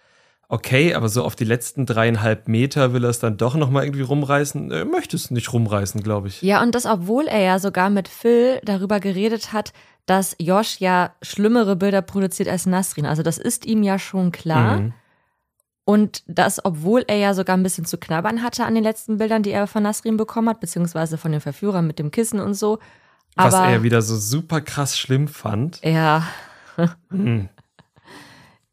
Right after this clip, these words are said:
Speaker 2: Das ist anscheinend auch so ein No-Brainer für die Produktion. Einfach Leute Kissen bedrucken lassen oder halt andere Gegenstände und die den Verführern in die Hände drücken.
Speaker 1: Ja, es ist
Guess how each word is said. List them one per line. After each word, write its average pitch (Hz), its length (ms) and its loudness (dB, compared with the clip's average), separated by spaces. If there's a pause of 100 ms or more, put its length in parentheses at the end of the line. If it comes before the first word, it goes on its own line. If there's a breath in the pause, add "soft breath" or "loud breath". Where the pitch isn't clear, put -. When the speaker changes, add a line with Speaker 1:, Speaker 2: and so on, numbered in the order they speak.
(320)
Speaker 2:
Das 175 120 0
ist 185 160 -4
anscheinend 190 400 2
auch 180 100 0
so 170 120 0
ein 180 120 4
No-Brainer 147 680 2
für - 100 -6
die 160 100 0
Produktion. 156 880 -2 (140)
Einfach 175 420 0
Leute 180 380 0
Kissen 226 320 0
bedrucken 202 400 0
lassen 202 420 0
oder 175 240 2
halt 156 200 2
andere 196 240 0
Gegenstände 190 580 0
und 180 120 0
die 180 80 0
den 175 140 0
Verführern 170 540 -2
in 143 80 -2
die 156 80 -2
Hände 151 220 0
drücken. 151 440 -6
Speaker 1:
Ja, 160 280 -4 (140)
es 113 240 2
ist 117 320 0